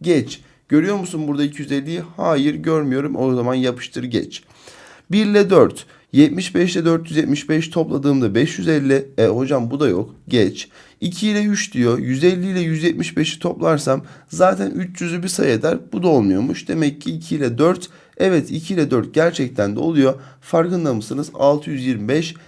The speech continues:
yani beş üssü dört cevabını bize vermiş oldu. Güzel, sade ve kaliteli bir soruydu. O yüzden bu şekilde sorular çözmeye devam edelim. Sonrasında yeni nesilde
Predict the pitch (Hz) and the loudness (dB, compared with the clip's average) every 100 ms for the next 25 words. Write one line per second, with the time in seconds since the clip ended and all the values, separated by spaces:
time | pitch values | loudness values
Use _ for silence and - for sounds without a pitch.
0 | _ 156 160 139 120 160 160 127 120 123 | _ 4 4 4 4 2 2 -6 -8 -2
1 | 160 156 - 123 104 104 135 175 175 - | -2 -2 -2 2 2 0 -2 -2 -6 -16
2 | _ 170 156 160 170 160 147 151 156 139 | _ -8 0 2 0 4 4 4 -2 -4
3 | 104 98 147 156 - _ - 220 208 196 | -4 -4 -6 -8 -18 _ -4 0 4 4
4 | - - _ - - 226 - 202 196 196 | 4 -6 _ -10 0 2 4 0 -4 -2
5 | 190 165 151 117 113 107 98 113 160 - | -2 -2 -2 -2 -4 -2 0 0 -4 -6
6 | - _ _ _ _ _ _ - 165 190 | -16 _ _ _ _ _ _ -2 0 0
7 | 151 147 160 - - _ - 196 202 175 | 0 0 0 -6 -20 _ -10 -6 -4 -4
8 | 160 131 131 185 156 117 107 160 139 104 | -4 -4 -4 -4 2 2 2 -2 0 0
9 | 95 123 175 180 160 147 147 - - 185 | 0 0 0 0 0 0 -2 -6 -8 -4
10 | 139 123 147 143 143 127 113 110 104 117 | -2 -4 -2 0 2 0 -2 -4 -4 -2
11 | 151 | -2